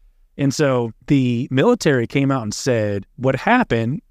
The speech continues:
is that a pilot, the pilot that was flying this plane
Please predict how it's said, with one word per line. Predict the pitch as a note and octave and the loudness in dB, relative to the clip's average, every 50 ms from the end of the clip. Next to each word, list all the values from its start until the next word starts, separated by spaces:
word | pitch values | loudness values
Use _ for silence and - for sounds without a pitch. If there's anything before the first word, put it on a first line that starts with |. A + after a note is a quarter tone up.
| _ _ _ | _ _ _
is | - C3+ A#2 | -6 -2 0
that | C#3+ C3+ C3+ - - | 0 0 0 -2 -4
a | B2 A#2 | -6 -6
pilot, | - - - - D#3 D#3+ G3+ A3+ F3+ A#2 F#2+ - - - - _ _ _ _ _ _ _ _ _ _ - | -6 -10 -6 -2 0 2 2 2 0 0 -4 -8 -12 -18 -20 _ _ _ _ _ _ _ _ _ _ -12
the | A2+ | -8
pilot | - - D3+ F3+ G#3+ A3 G#3 F3 | -2 0 0 2 2 2 0 0
that | - D#3+ | -2 -2
was | C#3+ C3 - | -2 -4 -6
flying | - - D3+ D3+ E3 F3 F3+ E3+ | -4 -2 -2 0 0 0 0 -2
this | E3 E3 - | -2 -4 -6
plane | - - - C#3 C3 A2+ G2+ G2 G#2+ B2 | -6 -4 -2 -2 0 0 -2 -4 -4 -6